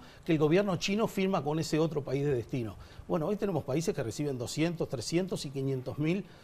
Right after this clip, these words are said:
turistas chinos. Y nosotros eso hoy no está pasando. Y estamos en un momento en el cual el turismo, que siempre tuvo una balanza superavitaria por la caída de Argentina,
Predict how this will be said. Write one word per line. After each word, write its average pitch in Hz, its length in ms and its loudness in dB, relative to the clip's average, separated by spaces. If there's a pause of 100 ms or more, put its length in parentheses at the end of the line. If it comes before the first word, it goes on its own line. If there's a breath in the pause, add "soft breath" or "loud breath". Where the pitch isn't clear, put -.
(180 loud breath)
turistas 143 380 0
chinos. 101 420 -6 (100)
Y 131 100 -6
nosotros 180 440 -2 (160)
eso 160 260 -2
hoy 165 220 4
no 165 100 0
está 143 220 0
pasando. 123 420 -2
Y 110 80 -6
estamos 156 300 -4
en 147 80 0
un 143 60 -2
momento 147 320 0
en 147 60 -2
el 127 100 -2
cual 139 180 0
el 135 80 0
turismo, 143 500 -2 (380 loud breath)
que 151 100 2
siempre 165 460 0
tuvo 151 200 0
una 135 120 2
balanza 135 460 4
superavitaria 135 760 2
por 135 160 -6
la 107 100 -4
caída 139 280 0
de 156 80 2
Argentina, 151 560 -4